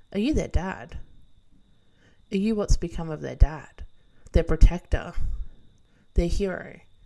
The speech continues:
Now being a figure in the darkness,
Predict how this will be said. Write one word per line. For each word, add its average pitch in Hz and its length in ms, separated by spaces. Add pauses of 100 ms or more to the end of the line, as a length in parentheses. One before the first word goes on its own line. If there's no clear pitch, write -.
(220)
Now 185 200
being 180 280
a 165 40
figure 175 420
in 156 100
the 151 80
darkness, 165 920